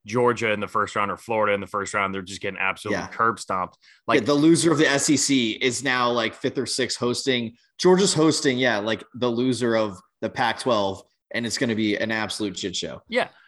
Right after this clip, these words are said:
Speaker 1: And, like, you, like, U C F, the year that they went undefeated, they would have been included in that, right?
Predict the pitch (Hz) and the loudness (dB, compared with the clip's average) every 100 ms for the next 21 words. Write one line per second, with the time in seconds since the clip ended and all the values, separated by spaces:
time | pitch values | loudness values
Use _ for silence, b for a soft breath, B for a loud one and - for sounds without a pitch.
0 | b 156 165 156 - _ 131 156 202 196 | b 0 2 2 0 _ -4 0 0 0
1 | 156 139 180 - 196 170 - 127 131 127 | -2 0 -2 -2 -2 -2 -4 -2 -2 -2
2 | 120 127 131 131 123 117 - 110 85 90 | 0 0 2 0 -2 -6 -6 -6 -6 -4
3 | 92 110 113 107 110 98 - 98 85 80 | -2 0 -2 -2 -4 -6 -8 -8 -8 -14
4 | 76 - - 90 95 | -18 -20 -10 -4 -4